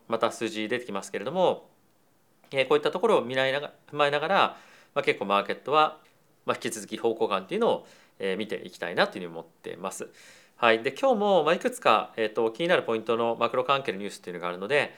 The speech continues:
えー、そういったところをちょっとご紹介をしていきながら、仮想通貨のマーケットも一緒に見ていきましょう。えー、まずはですね、こちらを見ていきたいと思います。えーと、アメリカのインフレに関しての記事なんですが、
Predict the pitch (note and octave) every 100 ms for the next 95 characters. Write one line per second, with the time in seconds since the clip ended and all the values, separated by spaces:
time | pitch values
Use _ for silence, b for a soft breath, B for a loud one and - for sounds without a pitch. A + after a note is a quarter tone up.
0 | B B A2 G#2+ A#2+ A2+ E3+ G#3+ B2 F#2+
1 | F#2 F2+ A2 G2+ F#2+ - G#2 - G#2 A2+
2 | E3 E3+ B2 - - - F2+ E2+ E2 -
3 | - F#3 A2 F#2+ F2+ F#2 E2+ - - F#2+
4 | E2 D#2+ A2+ G2+ B B B B A2 B2+
5 | B3 A3 G#2 - G2 - A2+ B2+ C3 C3
6 | C3+ F#2+ - F#2 - E2+ E2 E2 F2+ A#2
7 | - - b b b b - A2 G#2+ A2
8 | G#2 G#2 G2 E3 G#3+ G3 F#3+ E3+ D#3 D#3
9 | D#3 D3+ D#3+ - F2+ A#2 G2 F#2 F2+ E2+
10 | A2+ B2+ G#2